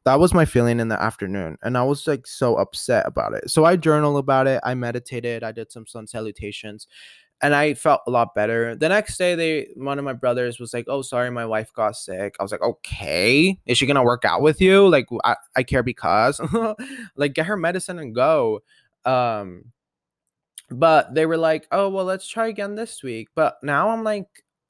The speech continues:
I, it's not that I have trust issues. It's just, like, when people show me who they are from the beginning, it's like, why would I just wanna keep on doing this? Like, it doesn't make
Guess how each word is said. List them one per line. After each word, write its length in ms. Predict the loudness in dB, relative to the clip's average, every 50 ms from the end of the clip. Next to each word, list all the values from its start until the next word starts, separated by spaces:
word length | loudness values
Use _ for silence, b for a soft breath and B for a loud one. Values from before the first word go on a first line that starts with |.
| _ _
I, 260 | 0 0 0 0 -2 -6 _ _ _ b b b b b b
it's 120 | -6 -2
not 160 | 0 2 2
that 100 | 2 2
I 60 | 0
have 220 | 0 -2 -4 -6 -6
trust 520 | -10 -12 -6 -2 -2 -2 -2 -2 -6 -6
issues. 540 | -6 -6 -4 -4 -2 -2 -2 -2 -2 -4 -6 -4
It's 160 | -4 -4 -2
just, 180 | -2 -4 -2 0
like, 180 | 0 -2 -2 -2
when 160 | -6 -6 -6 -4
people 320 | -6 -6 -6 -4 -6 -6
show 240 | -6 -8 -8 -8 -8
me 100 | -8 -6
who 140 | -4 -4 -2
they 100 | -2 0
are 160 | 0 0 0
from 160 | 0 -4 -6
the 80 | -6 -6
beginning, 560 | -6 -6 -6 -4 -6 -6 -4 -4 -6 -6 -8 B B B B B B
it's 160 | B 0 2
like, 140 | 2 2 4
why 140 | 4 4 4
would 180 | 6 6 4 4
I 80 | 4
just 180 | 2 0 -2 -2
wanna 160 | -4 -4 -4
keep 220 | -6 -8 -8 -6
on 140 | -6 -6 -6
doing 280 | -6 -6 -6 -6 -8 -8
this? 380 | -10 -12 -12 -14 -16 -8 0 2
Like, 140 | 2 4 4
it 140 | 4 4
doesn't 260 | 4 2 2 2 0 -2
make 180 | -4 -4 -6